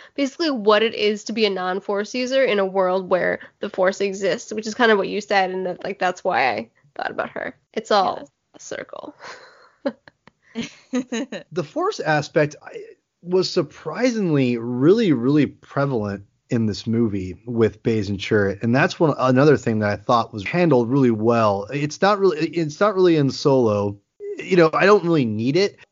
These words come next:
Speaker 3: It felt more prevalent in Rogue One than in,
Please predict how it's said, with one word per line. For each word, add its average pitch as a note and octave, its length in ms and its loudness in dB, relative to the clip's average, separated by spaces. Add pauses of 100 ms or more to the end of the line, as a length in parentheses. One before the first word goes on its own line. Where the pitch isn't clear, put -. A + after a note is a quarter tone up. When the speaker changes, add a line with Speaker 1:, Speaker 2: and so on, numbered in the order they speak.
Speaker 3:
It F3 140 -2
felt G3+ 340 2
more E3+ 280 -2
prevalent E3 720 -6 (160)
in D3 520 -2 (420)
Rogue C3+ 340 2
One C#3 360 0
than B2 240 0
in, A#2+ 480 -4